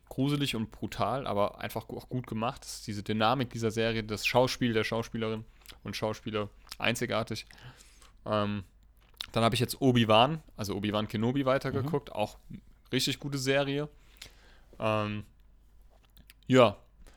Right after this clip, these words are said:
Speaker 1: Die ist aber noch nicht fertig, da ko-, erscheint ja dann jede Woche eine neue Folge.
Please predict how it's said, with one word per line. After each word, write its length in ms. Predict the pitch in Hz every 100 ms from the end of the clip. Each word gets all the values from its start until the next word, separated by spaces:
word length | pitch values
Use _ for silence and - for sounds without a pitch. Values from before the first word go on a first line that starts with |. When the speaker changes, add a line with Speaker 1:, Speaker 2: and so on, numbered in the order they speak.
| - - - - - - - - - - - - - - - - -
Speaker 1:
Die 60 | 110
ist 80 | 110
aber 140 | 101
noch 80 | 95
nicht 120 | 98
fertig, 360 | 107 117 120 117
da 100 | 104
ko-, 140 | 101
erscheint 340 | - - 98
ja 60 | 107
dann 140 | 98
jede 180 | 98 98
Woche 140 | 98 104
eine 100 | 98
neue 200 | 98 98
Folge. 460 | - 104 110 113